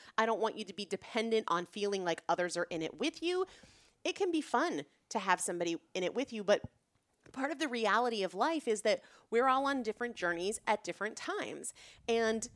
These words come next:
our goals are not going to usually be the goals of other people. So first, see it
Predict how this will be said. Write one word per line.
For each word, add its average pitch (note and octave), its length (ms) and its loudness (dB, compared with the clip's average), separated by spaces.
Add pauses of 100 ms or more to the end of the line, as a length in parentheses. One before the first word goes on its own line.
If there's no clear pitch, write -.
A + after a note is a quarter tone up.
(140)
our B3 260 4
goals B3+ 720 2
are A3+ 120 2
not A3+ 300 0
going A3 300 0
to G#3 360 -8
usually F#3 460 -6
be F3 220 -8
the F#3+ 120 -4
goals E3 380 -2
of F3+ 100 -4
other E3 200 0
people. - 400 -8
So - 200 0
first, - 560 -2
see C4 340 -2
it - 120 -8